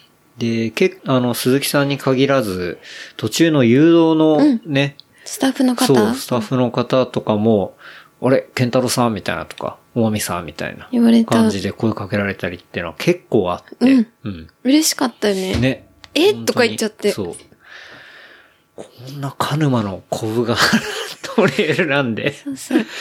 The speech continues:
Speaker 1: 話しかけられてね、すごい面白かったよね。
Speaker 2: うん。
Speaker 1: うん。アットホームな感じで。
Speaker 2: ね。
Speaker 1: うん。いや、でもなんか、
Speaker 2: うんうん。
Speaker 1: その、「俺に構うな、行け」みたいなのってさ、<laughs> なんか、ちょっと憧れるっていうかさ、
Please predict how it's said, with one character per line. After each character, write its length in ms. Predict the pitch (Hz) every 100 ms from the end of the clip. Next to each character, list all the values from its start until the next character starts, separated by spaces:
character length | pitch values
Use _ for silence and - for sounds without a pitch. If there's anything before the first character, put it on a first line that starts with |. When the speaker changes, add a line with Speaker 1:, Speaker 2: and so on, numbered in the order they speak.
| - - - -
Speaker 1:
話 240 | 123 117
し 20 |
か 160 | - 120
け 60 |
ら 80 | 120
れ 80 | 110
て 120 | 104
ね、 380 | 90 95 95 - -
す 200 | - 110
ご 180 | 127
い 40 | 104
面 180 | 95 110
白 180 | 123
か 60 | 104
っ 80 | -
た 100 | -
よ 60 |
ね。 60 | 226
Speaker 2:
う 40 |
ん。 220 | 269 254 202
Speaker 1:
う 40 |
ん。 220 | 95 82 80 _ _ _ _ _ _ _ -
ア 80 |
ッ 20 | 117
ト 160 | -
ホ 140 | 101 113
ー 20 |
ム 120 | 98
な 80 | 92
感 240 | - 87 -
じ 140 | -
で。 100 | -
Speaker 2:
ね。 340 | 254 277 269 -
Speaker 1:
う 60 | 104
ん。 200 | 82 76 _ _ -
い 40 |
や、 80 | 107
で 80 | 107
も 120 | 95
な 100 | 101
ん 60 | 101
か、 240 | - -
Speaker 2:
う 20 |
ん 220 | 349 285 277
う 20 |
ん。 40 |
Speaker 1:
そ 180 | 269 269
の、 240 | 104 92 - _ _ _ - _ -
「俺 200 | 135 175
に 160 | 190
構 300 | 175 127 165
う 100 | 175
な、 240 | 160 107 - -
行 120 | 131
け」 340 | - 196 185 160
み 100 | 131
た 120 | 127
い 80 | 107
な 100 | 101
の 80 | 101
っ 80 | -
て 120 | -
さ、 280 | - - - - -
<laughs> 300 | - - -
な 80 | 196
ん 20 |
か、 140 | - - - _ -
ち 120 | - -
ょ 0 |
っ 40 | -
と 140 | -
憧 380 | - 110 - 185
れ 180 | 151 151
る 220 | 180 190
っ 60 | -
て 120 | 113
い 40 |
う 60 | 104
か 120 | 110
さ、 180 | - 110